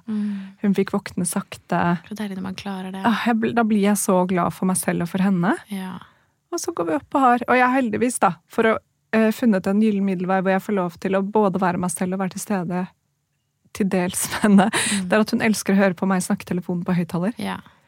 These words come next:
Speaker 2: Så hver gang jeg ringer noen av dere, så har jeg på høyttaler, og så
Speaker 1: Mm.
Speaker 2: ligger hun og smiler, og så har jeg masse blikkontakt med henne, og leker og koser med henne samtidig, og bærer henne ofte rundt og sånn.
Speaker 1: Mm.
Speaker 2: Men da får jeg liksom vært litt sosial,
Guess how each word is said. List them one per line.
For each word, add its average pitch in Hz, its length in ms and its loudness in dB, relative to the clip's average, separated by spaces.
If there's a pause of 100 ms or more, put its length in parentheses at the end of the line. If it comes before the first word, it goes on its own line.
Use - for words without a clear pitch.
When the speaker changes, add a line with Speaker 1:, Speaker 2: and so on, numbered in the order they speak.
(240)
Speaker 2:
Så - 160 0
hver 226 240 6
gang 214 160 4
jeg 214 120 4
ringer 202 220 4
noen 190 220 2
av 185 120 0
dere, 185 280 4 (240)
så 226 160 0
har 220 240 4
jeg - 40 -4
på 185 120 0
høyttaler, 175 400 0 (100)
og 220 120 -2
så - 20 6
Speaker 1:
Mm. 220 80 4
Speaker 2:
ligger 196 200 2
hun 190 120 2
og 190 60 -2
smiler, 208 480 2
og 220 40 2
så 208 120 0
har 196 80 4
jeg 185 100 2
masse 196 260 -2
blikkontakt 175 540 -4
med 175 80 0
henne, 185 460 2
og 196 100 2
leker 190 340 0
og 185 60 -6
koser - 280 -2
med 170 100 0
henne 165 100 -4
samtidig, 170 360 -4
og 180 80 0
bærer 151 260 0
henne 214 180 2
ofte 180 240 -4
rundt 165 340 -4
og 170 300 2
sånn. - 160 2
Speaker 1:
Mm. 202 200 -6 (280)
Speaker 2:
Men 220 80 2
da 226 80 6
får 220 220 0
jeg 196 160 4
liksom 196 360 0 (480)
vært 196 300 -2
litt 190 160 0
sosial, 196 500 2